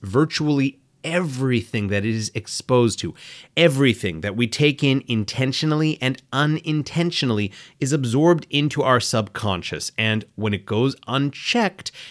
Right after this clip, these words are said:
it can create things that will impact our beliefs and our values and our habits. Often, that's where we get stuck in the things that don't make us happy and with the concepts of ourselves that become incredibly wrong as we grow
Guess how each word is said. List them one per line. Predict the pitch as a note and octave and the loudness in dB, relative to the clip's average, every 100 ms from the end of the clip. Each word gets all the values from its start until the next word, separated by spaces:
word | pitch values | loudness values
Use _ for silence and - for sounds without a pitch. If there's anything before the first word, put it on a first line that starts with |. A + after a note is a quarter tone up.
| - - | -12 -4
it | D#3 | -2
can | - E3+ | 0 -2
create | - E3+ F3 _ F#3+ G#3+ C#3+ - - - _ - | 0 0 0 _ -4 -2 -4 -8 -16 -20 _ -8
things | - F#3 F#3+ F3 | 2 4 4 2
that | D3 - | -2 0
will | C3+ | -2
impact | D#3 D3+ D#3 C#3+ C3+ - - | 0 -2 0 0 -2 -4 -2
our | A2 G2 | -2 0
beliefs | F2+ E2 A2 F#3 F#3 - | -4 -4 -2 -2 -4 -8
and | A2 F2+ | -6 -4
our | F2 | -6
values | E2 B2 D#3+ E3+ D#3+ | -2 0 0 0 -2
and | C3 C3+ | -4 -2
our | C#3 C#3+ | 2 2
habits. | C3+ - F3 F#3 - - - - - _ - | 0 -4 0 0 -2 -10 -14 -14 -20 _ -4
Often, | F3 A3+ - C3+ A2+ G#2+ - _ - | -2 -2 0 2 2 -2 -14 _ -2
that's | C#3+ A3 - F3 | 2 2 2 2
where | E3+ | 2
we | D#3+ | 2
get | C3+ C#3+ - | -2 -4 -4
stuck | - - - - G3+ - - - | -8 -6 -6 0 0 0 -14 -4
in | C3+ | -4
the | C3 | -2
things | - F3 F3 | -2 -2 0
that | C3 - | -2 -2
don't | C#3+ D#3+ | -4 -2
make | C#3 C3+ | -6 -4
us | C#3+ - | -4 -6
happy | - E3 - A2+ F2 | -6 -6 -4 -6 -4
and | A#2+ A2+ | -4 -4
with | G#2+ D#3+ - _ | -2 -4 -4 _
the | A2+ | -6
concepts | - - D#3 E3+ F#3 D#3 - | -6 -2 0 0 0 -2 -2
of | A#2 | 0
ourselves | A#2+ A2+ - D#3+ B2 | 0 0 2 0 0
that | A#2+ - | -4 -4
become | A#2+ - C3+ C3+ | -8 -2 -2 -2
incredibly | C3 B2+ - D#3 E3 D3 C3 | -4 -8 -4 -4 -2 0 0
wrong | G2+ B2 D3 C#3+ | 0 0 2 2
as | A#2 | 0
we | G2+ A2+ | -2 -4
grow | - A#2 C3 C#3 G2+ | -4 2 4 6 2